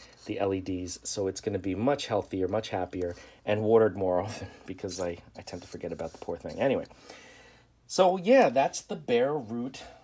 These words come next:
succulent, succulent <laughs> method that I use. <laughs> Sorry about that. If you, uh, feel like experimenting with your succulents and doing the same thing, you know, give a holler. I'll, uh,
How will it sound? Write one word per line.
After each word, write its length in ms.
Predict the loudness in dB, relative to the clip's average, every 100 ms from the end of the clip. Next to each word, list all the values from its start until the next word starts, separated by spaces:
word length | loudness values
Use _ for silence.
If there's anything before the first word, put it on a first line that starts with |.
| _ -10
succulent, 480 | -4 -2 0 -2 -4 -16
succulent 800 | -4 -2 -2 -4 -4 -2 -4 -4
<laughs> 40 |
method 400 | -4 -4 -4 -8
that 140 | -6 -6
I 40 |
use. 380 | -6 -8 -8 -10 -12 -16 -6
<laughs> 200 | -4 -2
Sorry 260 | -2 0
about 140 | -2 -2
that. 180 | -4 -6 -20 -20 -20 -20 _ _ -10
If 240 | -8 -2
you, 300 | 2 4 4
uh, 340 | 4 4 2 -2
feel 200 | -4 -2
like 180 | -2
experimenting 680 | -4 -4 -2 0 -2 -2 -2
with 160 | -2 -2
your 100 | -4
succulents 520 | -2 -2 0 -4 -4
and 100 | -4
doing 180 | -2 -4
the 60 |
same 260 | -2 -2 -2
thing, 300 | 0 -2 -2 -10 _ _ _ _ _ _ -12 -12 -6
you 120 | -2
know, 160 | 0 0
give 160 | -4
a 40 | -4
holler. 380 | 0 2 4 6
I'll, 240 | 4 4
uh, 300 | 2 0 -2